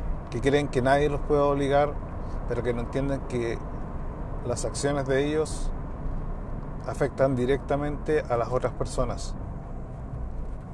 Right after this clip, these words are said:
Eh, por lo mismo, creo que,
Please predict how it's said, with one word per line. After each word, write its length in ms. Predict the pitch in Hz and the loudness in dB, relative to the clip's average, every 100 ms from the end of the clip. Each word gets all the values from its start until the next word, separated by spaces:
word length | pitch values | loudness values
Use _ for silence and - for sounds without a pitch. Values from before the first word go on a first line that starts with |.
| - - - - - - - - - | -8 -8 -6 -6 -6 -6 -8 -6 -6
Eh, 500 | 110 107 107 98 98 - | -6 -4 -4 -4 -6 -6
por 120 | 110 | -4
lo 80 | 120 | -2
mismo, 880 | 135 151 139 139 135 131 127 127 - - - - - - | 0 0 0 2 2 0 0 -2 -4 -6 -8 -8 -4 0
creo 200 | 120 120 | 2 2
que, 540 | 123 117 113 113 110 | 0 0 0 -2 -2